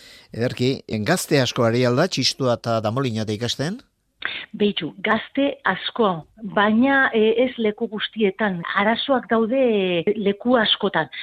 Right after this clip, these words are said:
Speaker 2: Musika eskola pilo bat daude, e, ikasle gutxiaz. Gau, batuk eta itxen barou, bai,
Speaker 1: Mm.
Speaker 2: ben, ba, bai, ateratzen dira, baina gehiago nahi dugu. Orduan,
Speaker 1: Mm.
Speaker 2: e, bultzakada bat, e, behar dugu.
Speaker 1: Beste arlo batzuetan gertatzen dena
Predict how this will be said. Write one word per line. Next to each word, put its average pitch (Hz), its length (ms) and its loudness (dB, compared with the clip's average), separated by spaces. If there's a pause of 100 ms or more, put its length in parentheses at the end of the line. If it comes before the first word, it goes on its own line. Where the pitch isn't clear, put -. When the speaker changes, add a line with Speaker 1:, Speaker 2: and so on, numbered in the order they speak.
(140)
Speaker 2:
Musika 233 440 0
eskola 240 420 0
pilo 233 240 2
bat 247 160 2
daude, 262 300 2 (300)
e, 214 120 2 (140)
ikasle 247 400 0
gutxiaz. 180 580 0 (380)
Gau, 208 180 2
batuk 202 300 0
eta 277 180 0
itxen 202 240 0
barou, 214 360 4
bai, 180 220 0
Speaker 1:
Mm. 165 180 -8
Speaker 2:
ben, 196 200 -2
ba, 151 140 2
bai, 170 260 0
ateratzen 190 480 -2
dira, 151 220 -6 (340)
baina 214 720 2 (300)
gehiago 208 420 0
nahi 160 180 -4
dugu. 143 280 -6 (240)
Orduan, 202 460 0
Speaker 1:
Mm. 202 40 2
Speaker 2:
e, 196 100 2
bultzakada 208 600 0
bat, 175 220 0
e, 165 160 0
behar 165 240 -2
dugu. 160 320 -6 (480)
Speaker 1:
Beste 110 300 0
arlo 113 240 4
batzuetan 110 440 2
gertatzen 110 440 -2
dena 110 320 0